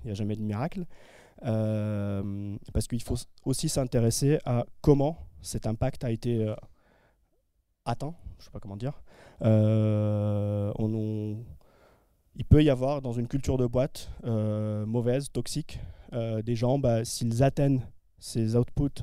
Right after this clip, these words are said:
euh, ces outcomes et ces impacts de manière pas très bonne,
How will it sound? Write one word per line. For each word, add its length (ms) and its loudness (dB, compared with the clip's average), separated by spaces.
euh, 120 6
ces 220 0
outcomes 440 2
et 60 -8
ces 240 -4
impacts 400 2
de 120 2
manière 360 2
pas 120 2
très 280 -4
bonne, 360 2